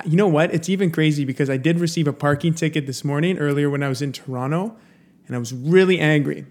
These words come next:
Not gonna lie, it sucks when you get a parking ticket, especially 'cause it's just parking your car. It's ridiculous. Anyways, I was really angry, and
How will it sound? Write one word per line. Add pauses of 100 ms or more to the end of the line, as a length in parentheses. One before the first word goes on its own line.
(100)
Not
gonna
lie,
it
sucks
when
you
get
a
parking
ticket, (220)
especially
'cause
it's
just
parking
your
car.
It's (340)
ridiculous. (600)
Anyways,
I
was
really
angry,
and